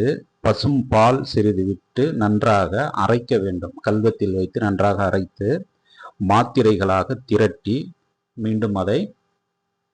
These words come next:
நிழலில் உலர்த்தி எடுத்துக்கொண்டு நாம் எப்பொழுதாவது ஏதாவது ஒரு காரியத்தை பொருட்டு ஒரு பெண்ணை வசியம்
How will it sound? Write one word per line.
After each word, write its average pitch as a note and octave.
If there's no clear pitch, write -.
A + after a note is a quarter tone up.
நிழலில் G#2+
உலர்த்தி G2+
எடுத்துக்கொண்டு F#2+
நாம் A2
எப்பொழுதாவது G2+
ஏதாவது A2
ஒரு G2+
காரியத்தை A2
பொருட்டு F#2+
ஒரு F#2+
பெண்ணை G#2+
வசியம் A2